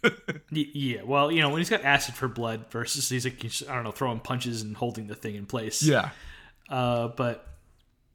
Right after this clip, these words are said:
Speaker 1: uh, yeah, it's, it's cool, and we're like,
Speaker 2: It
Speaker 1: you know.
Speaker 2: is.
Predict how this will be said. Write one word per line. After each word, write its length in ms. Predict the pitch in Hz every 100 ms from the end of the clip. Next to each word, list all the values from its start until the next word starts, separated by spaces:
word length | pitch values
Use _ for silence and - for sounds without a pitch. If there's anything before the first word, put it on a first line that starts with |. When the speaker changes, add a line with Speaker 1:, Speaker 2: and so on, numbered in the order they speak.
| _ _ _ _ _ _ -
Speaker 1:
uh, 220 | 139 151
yeah, 420 | 180 196 226 127
it's, 200 | 120 175
it's 180 | 175 -
cool, 580 | - - 160 208 107 -
and 140 | 143 127
we're 140 | 127
like, 180 | 131 123
Speaker 2:
It 120 | 139 131
Speaker 1:
you 60 |
know. 60 | 92
Speaker 2:
is. 260 | - -